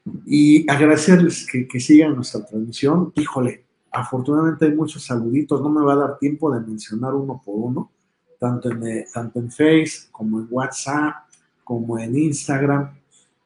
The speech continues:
De verdad, muchas gracias a todos, a cada uno de ustedes. Ojalá que le puedan dar like a la transmisión. Ocupamos muchos likes para que, pues, haya movimiento. Ayúdanos a compartir la página, a compartir este, esta parte de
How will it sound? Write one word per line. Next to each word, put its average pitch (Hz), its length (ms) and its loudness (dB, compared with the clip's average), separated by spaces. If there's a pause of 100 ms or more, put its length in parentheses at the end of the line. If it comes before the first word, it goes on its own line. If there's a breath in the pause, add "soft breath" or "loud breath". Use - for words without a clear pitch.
(560)
De 135 140 0
verdad, 160 260 8
muchas 180 300 4
gracias 143 400 0
a 107 60 -10
todos, 120 480 -4
a - 80 -20
cada 123 160 -4
uno 131 160 -4
de 107 80 -2
ustedes. 107 340 -6
Ojalá 123 320 -4
que 147 100 -2
le 110 100 -2
puedan 131 260 -4
dar 123 180 -4
like 120 300 -4
a 113 40 -6
la 98 140 -10
transmisión. 127 560 -12 (380)
Ocupamos 139 580 -2
muchos 143 380 -4
likes 123 320 -2 (560)
para 110 260 -4
que, - 120 -12
pues, - 120 -14
haya 139 180 0
movimiento. 127 680 -4
Ayúdanos 131 640 2
a 107 80 -20
compartir 110 720 -6
la 104 140 -6
página, 131 440 -8
a 127 40 -14
compartir 107 520 -10
este, 107 420 -10
esta 120 260 -8
parte 120 320 -6
de 92 220 -12